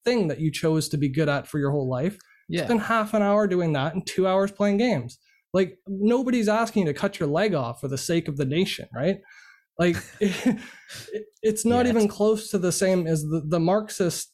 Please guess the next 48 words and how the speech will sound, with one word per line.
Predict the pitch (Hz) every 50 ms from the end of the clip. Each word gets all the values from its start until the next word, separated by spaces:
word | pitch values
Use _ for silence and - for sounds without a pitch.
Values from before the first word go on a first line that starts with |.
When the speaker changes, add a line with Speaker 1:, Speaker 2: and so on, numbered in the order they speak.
| _ - -
Speaker 1:
um, | 165 160 151 151 147 147 143 139 135 127 - _ _ _ _ _ _ -
argument | 180 190 185 175 170 156 147 143 139 - -
where, | 170 160 151 151 147 143 131
like, | 147 156 143 139 - - _ - - -
work | 156 151 185 180 156 -
is | 180 156
oppression | 165 139 - - 175 160 147 - - 156 147
and | 143 143
nobody | 151 156 147 147 151 143 139
should | - - - 139
be | 156 143
working | 139 147 143 143 - 160 147
because | 143 139 135 147 143 131
that's | 135 135 139 135 143
oppression. | 131 - - 139 135 - - 139 135 135
Everybody | 156 175 180 180 160 175 170 156 160 156 156
would | 151 156 143
just | 131 139 131 -
do | - 202 214
whatever | 208 202 190 190 190 180 196
they | 175 180 175
want, | 165 147 151 151 156 156 151 151
then | - 151 156
they | 151 147
would | 139 147 139
figure | - - 170 151 147 160 160 156
it | 156
all | 151 139 143 143
out. | 143 135 135 -
Like, | 147 165 175 -
that's | - 185 156 156
B | 139 - 180 170 160
S | 147 139 131 -
too. | - - 165 147 117 - _ _ _ - _ _ _ -
You | 185
need | 190 208 139
Speaker 2:
Mm-hmm. | 135 135
Speaker 1:
organization, | 190 202 208 220 220 214 202 185 160 160 156 160 156 - 160 151 147
you | 143
need | 147 160 175 190 170
motivation, | 180 185 185 185 151 156 151 151 143 - 143 143
you | 147
need | 160 196 196 147 135
discipline | 170 180 165 - 147 - - 135 120 123
is | 120 -
key, | - - - 214 202 156 123
which | 127 127 -
is | 143 127 -